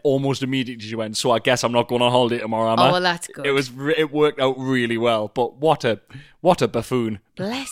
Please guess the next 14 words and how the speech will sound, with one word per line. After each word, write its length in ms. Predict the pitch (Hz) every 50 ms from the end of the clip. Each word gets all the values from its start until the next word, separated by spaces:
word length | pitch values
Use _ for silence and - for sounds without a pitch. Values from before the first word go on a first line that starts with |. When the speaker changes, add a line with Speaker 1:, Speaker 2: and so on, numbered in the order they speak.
| - -
Speaker 2:
her. 160 | 320 - - - - - - 392 - -
<laughs> 320 | - - _ - - - -
While 280 | 220 240 254 254 262
we're 60 | 262
talking 300 | 269 - 277 262 285 269
about 180 | 208 170 160 156
that, 160 | 156 147 139
actually, 340 | 147 - - - - 151 143
just 180 | - - - -
Speaker 1:
Yeah. 80 | 95 87 98
Speaker 2:
quickly, 240 | 127 139 151 - - _ -
if 300 | 214 254 247 - - -
you 260 | 214 240 247 247 - - -
ever 460 | 220 214 196 170 175 156 151 156 160